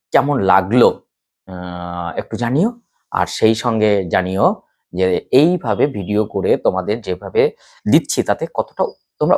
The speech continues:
উপকৃত, আর ঠিক তোমাদের কোন কোন বিষয়গুলোর ওপর আগে আগে জোর দিতে হবে, আরো বেশি বেশি করে করতে হবে। আমাকে একটু রিকমেন্ড করো, মন্তব্য করো। বারবার করে বলছি, যদি লাইক না দাও, যদি লাইক না দাও,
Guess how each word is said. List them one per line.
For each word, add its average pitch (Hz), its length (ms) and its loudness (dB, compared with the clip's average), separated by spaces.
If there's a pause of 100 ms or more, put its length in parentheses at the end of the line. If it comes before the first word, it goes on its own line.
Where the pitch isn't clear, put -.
উপকৃত, - 600 -2 (240)
আর 98 120 0 (240)
ঠিক 233 140 0 (120)
তোমাদের 156 300 2 (220)
কোন 202 220 6
কোন 208 220 4
বিষয়গুলোর 101 560 0 (220)
ওপর - 200 -2 (180)
আগে 117 320 4
আগে 101 180 2
জোর 135 240 2
দিতে 120 280 -4
হবে, 123 240 0
আরো 208 160 2
বেশি 156 220 -2
বেশি 107 220 -4
করে - 180 -6
করতে - 320 -14
হবে। - 160 -8 (420)
আমাকে 98 260 -4
একটু - 180 -4 (460)
রিকমেন্ড 90 420 0
করো, 165 140 4 (220)
মন্তব্য 123 360 4 (140)
করো। 78 140 -2 (580)
বারবার 151 400 4
করে 175 200 4
বলছি, 175 240 -4 (800)
যদি 165 160 6 (220)
লাইক 127 340 6
না 107 200 -4
দাও, 78 140 -10 (520)
যদি 123 180 -2 (200)
লাইক 165 220 6 (120)
না 107 140 2
দাও, 87 120 -2